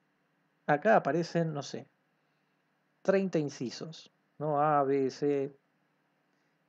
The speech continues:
Que esto pasaba, ¿eh? En las prácticas que tenía, esto era muy común. Podías tener una práctica de cincuenta ejercicios y algunos incisos tener treinta adentro. Esto es muy común. Entonces la pregunta es,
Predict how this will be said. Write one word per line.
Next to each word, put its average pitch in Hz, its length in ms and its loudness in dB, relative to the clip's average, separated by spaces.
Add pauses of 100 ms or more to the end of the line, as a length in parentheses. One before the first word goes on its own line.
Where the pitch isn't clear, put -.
(120)
Que 240 120 4
esto 214 180 4
pasaba, 120 540 2
¿eh? 139 240 -2
En 120 120 -6
las - 260 -6
prácticas 127 480 -4
que 120 140 -6
tenía, 127 600 -2 (300)
esto 147 260 -2
era 120 140 2
muy 127 200 -4
común. 165 300 0
Podías 135 220 0
tener 135 160 -4
una 135 300 -4
práctica 160 440 -4
de 120 100 -4
cincuenta 156 400 -2
ejercicios 180 540 -4
y 135 140 -4
algunos 139 320 0
incisos 156 340 -4
tener 131 240 -4
treinta 135 380 0
adentro. 120 380 -2 (480)
Esto 165 260 0
es 156 160 -4
muy 143 140 -6
común. 151 320 -12 (680)
Entonces - 300 -2
la 202 120 2
pregunta 262 440 0
es, 151 300 -4